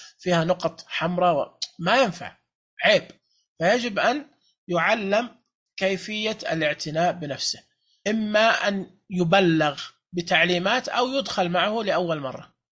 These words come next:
حتى يعرف كيف ينظف نفسه وتعرف كيف تنظف نفسها، خاصة في الناس الذين عندهم مشاكل في ال-، العقل أو كذا. ومن ضمن هذه الأمور أيضًا أن، يعني، خاصة للبنت أن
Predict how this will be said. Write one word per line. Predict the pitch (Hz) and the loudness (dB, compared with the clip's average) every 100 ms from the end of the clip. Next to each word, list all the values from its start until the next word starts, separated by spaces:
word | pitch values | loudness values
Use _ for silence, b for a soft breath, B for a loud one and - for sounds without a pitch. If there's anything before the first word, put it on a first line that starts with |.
| _ | _
حتى | - 208 - 175 - B B B B - | -16 -6 2 2 2 B B B B -16
يعرف | - 165 160 156 | -4 -2 0 -4
كيف | - 165 156 | -6 -8 -8
ينظف | 120 143 139 139 - | -6 -6 -6 -10 -12
نفسه | 139 - 135 | -8 -8 -8
وتعرف | 127 - 139 139 | -6 -4 -4 -4
كيف | - 139 | -8 -8
تنظف | - 131 120 - | -8 -8 -8 -6
نفسها، | 170 - 214 | -6 -2 -2
خاصة | - 214 - 220 208 B B B B | 0 -2 0 -2 -2 B B B B
في | - 196 - 165 | -6 -2 -2 -2
الناس | 165 180 180 151 | 0 0 0 -2
الذين | 143 147 151 | -4 -4 -4
عندهم | 139 147 143 143 | -4 -4 -6 -6
مشاكل | 131 - 143 135 143 151 b b b | -6 -4 -2 -4 -8 -12 b b b
في | - 147 143 139 | -12 -10 -8 -8
ال-، | 131 123 | -10 -8
العقل | 117 - 127 127 156 - 131 | -8 -8 -8 -4 -4 -4 -8
أو | 123 | -10
كذا. | - 110 92 - _ | -12 -12 -12 -14 _
ومن | 160 170 185 180 170 147 - _ _ _ - 170 170 170 | -4 4 6 8 8 4 -2 _ _ _ -10 -4 -2 0
ضمن | 220 285 247 | 0 2 0
هذه | 247 247 220 | 0 -2 -4
الأمور | 202 202 220 214 185 | -6 -4 -4 0 2
أيضًا | 220 214 233 - 196 | 2 2 -2 -2 -4
أن، | 208 214 _ _ _ _ | -6 -12 _ _ _ _
يعني، | 156 156 160 | -4 -2 0
خاصة | 196 214 - 196 | 2 2 2 0
للبنت | 175 170 226 226 | 0 -2 -6 -4
أن | - 190 196 - | 0 0 -2 -10